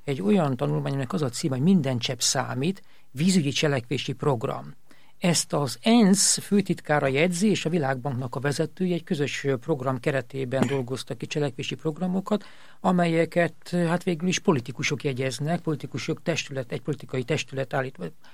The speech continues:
államfők és miniszterelnökökből álló testület jegyzi ezt a, az a tanulmányt, aminek Áder János is az egyik, ö, szerzője volt,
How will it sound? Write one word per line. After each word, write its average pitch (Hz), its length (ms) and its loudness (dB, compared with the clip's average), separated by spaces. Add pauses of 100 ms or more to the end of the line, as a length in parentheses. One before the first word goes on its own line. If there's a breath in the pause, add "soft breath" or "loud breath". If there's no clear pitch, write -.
(380 soft breath)
államfők 170 420 4
és 147 100 2
miniszterelnökökből 135 760 0
álló 131 220 2
testület 139 560 -2
jegyzi 131 380 -4
ezt 127 260 -8
a, 139 120 -6 (360 soft breath)
az 127 260 -6
a 147 100 -10
tanulmányt, 196 500 4
aminek 156 220 -4
Áder 127 260 -2
János 123 320 -6
is - 180 -10
az 135 280 -8
egyik, 131 360 -12
ö, 139 220 -6
szerzője 131 580 -4
volt, 233 300 2